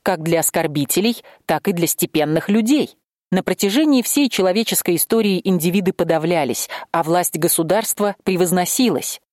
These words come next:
Применение стандарта непристойности наделяет государство властью,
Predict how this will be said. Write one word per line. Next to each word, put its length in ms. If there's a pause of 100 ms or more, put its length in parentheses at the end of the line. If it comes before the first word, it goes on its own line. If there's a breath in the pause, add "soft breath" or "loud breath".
(140)
Применение 560
стандарта 600
непристойности 960 (160 loud breath)
наделяет 520
государство 640
властью, 600